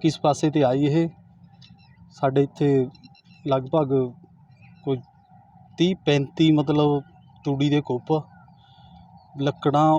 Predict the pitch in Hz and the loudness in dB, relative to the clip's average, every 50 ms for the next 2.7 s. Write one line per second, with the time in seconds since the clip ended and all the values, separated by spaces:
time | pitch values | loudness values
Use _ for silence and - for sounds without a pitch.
0 | 151 - 147 147 139 143 143 - - - 143 135 139 151 156 151 160 165 - - | 0 -2 -4 -2 0 0 -2 -4 -4 -4 -4 -2 0 0 0 0 0 -2 -6 -20
1 | - - 143 139 143 143 147 156 156 156 139 151 147 139 143 147 139 135 - - | -20 -12 -6 -4 -2 0 2 2 2 2 2 0 -2 0 0 0 0 0 -2 -4
2 | 147 139 139 139 131 - - - 156 156 147 135 127 | -4 0 0 0 0 0 -2 -2 0 2 2 0 0